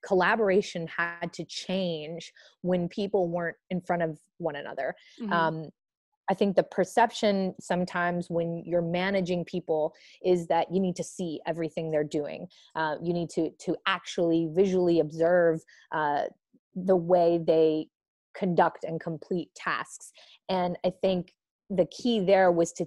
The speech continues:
Speaker 1: teach managers and offer managers different strategies for engaging with their employees and engaging with their teams in order to help them influence those teammates in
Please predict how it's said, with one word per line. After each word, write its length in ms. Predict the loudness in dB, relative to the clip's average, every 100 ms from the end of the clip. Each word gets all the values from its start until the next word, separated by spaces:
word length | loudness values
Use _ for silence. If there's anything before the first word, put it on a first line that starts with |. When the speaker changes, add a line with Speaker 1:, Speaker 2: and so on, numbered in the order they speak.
| -8
Speaker 1:
teach 480 | -8 -4 -4 -8 -16 _ _ _
managers 640 | -4 0 0 2 4 4 4
and 140 | -6 -4
offer 640 | -2 -2 -2 0 0 -2 -4
managers 680 | -4 -2 -2 2 2 2 -2 -6
different 320 | -4 -4 -8
strategies 720 | -4 0 2 2 0 -2 -4 -2
for 100 | -2
engaging 640 | 0 -2 -4 -2 -2 -2
with 200 | -2 -4 -6 _
their 520 | -4 -2 0 -2 -6 -10 _ _ -12
employees 680 | -10 -4 0 2 2 0 -4
and 80 | -8
engaging 460 | -4 -2 0 0 -2
with 120 | -2
their 140 | -2
teams 560 | -2 -4 -4 -2 -4 -6 _ -20 -10 -4
in 100 | -2
order 260 | 0 0
to 120 | 0
help 360 | -4 -2 -2 -2
them 380 | -2 -2 -2 -4 -8 _
influence 840 | 0 0 0 0 2 -2 -6 -18 -18 -2
those 320 | 4 4 2
teammates 640 | -4 -2 0 -2 -4 -8 -8
in 300 | -6 -6